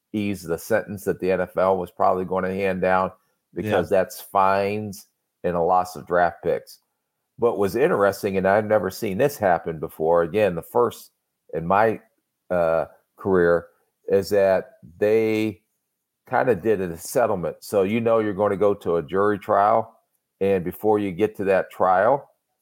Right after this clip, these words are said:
Speaker 1: you end up doing a settlement on the side.
Speaker 2: Right.
Speaker 1: But the league had to approve that settlement. So I'm sure when Philadelphia said that, "We're fine with this," Arizona said, "This is what we're willing to do.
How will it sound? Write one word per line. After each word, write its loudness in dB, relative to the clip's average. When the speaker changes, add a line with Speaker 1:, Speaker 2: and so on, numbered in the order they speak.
Speaker 1:
you 0
end 0
up -2
doing 2
a -4
settlement 0
on -2
the -8
side. 0
Speaker 2:
Right. 0
Speaker 1:
But -14
the 2
league 0
had 0
to 0
approve -2
that 0
settlement. -2
So -2
I'm 0
sure 2
when -2
Philadelphia 0
said 0
that, 0
"We're 0
fine 0
with 0
this," -2
Arizona -2
said, -4
"This -4
is -12
what -2
we're -2
willing 2
to -4
do. 0